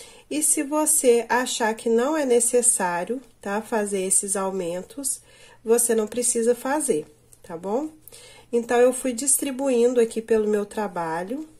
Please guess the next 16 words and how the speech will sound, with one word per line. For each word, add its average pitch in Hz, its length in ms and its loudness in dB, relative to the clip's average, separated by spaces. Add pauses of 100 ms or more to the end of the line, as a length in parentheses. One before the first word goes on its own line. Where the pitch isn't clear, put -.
(180)
ó, 196 180 -6
esse 185 240 -6
aqui 196 160 -6
eu 190 40 -4
já 190 120 -6
vou 190 120 -12
fazer 196 380 -8
um 190 180 -6
só, 190 540 -2 (720)
tá? 196 340 -6 (960)
E 277 80 -6
eu 302 140 0
fui 294 180 -6
distribuindo, 269 840 -2
eu 269 80 -2
contei, 262 760 0